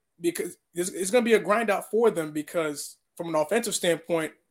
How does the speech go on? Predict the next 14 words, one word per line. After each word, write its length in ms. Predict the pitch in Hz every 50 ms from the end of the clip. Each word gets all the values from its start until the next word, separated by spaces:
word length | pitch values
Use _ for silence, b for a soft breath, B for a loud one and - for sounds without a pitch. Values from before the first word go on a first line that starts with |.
| _ _ _ _ _ _ _ _ _ _ _ _ _ _ _ _ _ _ _ _
it's 120 | 180 175
gonna 140 | 180 214 208
be 240 | 185 185 170 156 165
easier, 240 | 208 240 233 214 202
at 60 | 185
least 240 | 180 220 247 220 -
for 60 | -
the 120 | 180 170 156
Chiefs 300 | - - 220 226 208 220
defense, 320 | 196 202 - 190 175 -
to 60 | -
try 180 | - - 196 170
to 80 | 151
target 600 | 139 - - - - 226 214 196 165 170 147 -